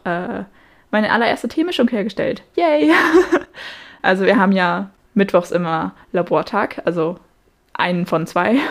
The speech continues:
Und das ist dann halt immer Galenik, also halt, ähm, Herstellung von Arzneimitteln,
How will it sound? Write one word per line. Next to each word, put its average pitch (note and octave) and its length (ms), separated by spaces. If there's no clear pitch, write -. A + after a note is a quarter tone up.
Und F#3 140
das F3+ 60
ist F3+ 160
dann F#3 100
halt E3+ 140
immer D#3+ 160
Galenik, A3 480
also F3+ 240
halt, E3 320
ähm, D#3+ 280
Herstellung F3+ 420
von E3 200
Arzneimitteln, A3+ 640